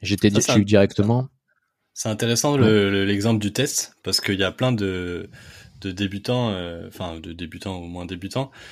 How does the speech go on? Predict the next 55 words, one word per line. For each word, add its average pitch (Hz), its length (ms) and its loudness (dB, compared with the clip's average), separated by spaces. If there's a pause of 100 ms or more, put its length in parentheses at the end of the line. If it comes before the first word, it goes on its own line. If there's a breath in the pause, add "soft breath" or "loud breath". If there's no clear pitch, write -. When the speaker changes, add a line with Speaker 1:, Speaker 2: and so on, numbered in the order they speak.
(360 loud breath)
Speaker 2:
qui 101 160 0
font 127 200 4
des 110 220 4
tests, - 560 -2
euh, 95 240 -2
gratuits 104 540 0 (480)
et, 117 160 6
euh, 92 260 4
qui - 220 -12
derrière, 101 320 6
au 92 60 0
final, 110 260 2
ils 92 120 0
ont 87 60 -4
bossé, 92 400 2
euh, 85 220 -2
pour 87 180 -4
rien 117 180 6
parce 90 220 -2
que 95 260 -2
ils 87 140 -4
ont 82 180 -6
pas 98 120 -2
chopé 101 240 0
la 92 100 4
mission. 90 320 -2 (380 loud breath)
Et 98 80 -4
ça, 131 180 6
c'est 87 600 4
quelque - 160 -12
chose 120 200 0
qui - 120 -4
est - 20 -2
intéressant. 95 640 2
Euh, 85 220 -4 (260)
en 104 100 -2
fait, 131 120 2
il 127 80 0
y - 20 6
a 95 60 6
des 95 100 2
boîtes 117 220 4
qui, 95 220 -2
qui 101 100 -4
ont 92 80 0
déjà, 110 340 6
euh, 92 160 4
pris - 220 -2
conscience 104 420 2
que, 85 180 -6
bah, 85 200 -4
c'était 87 240 -8
pas 92 140 -4
très 92 220 0
éthique 101 380 0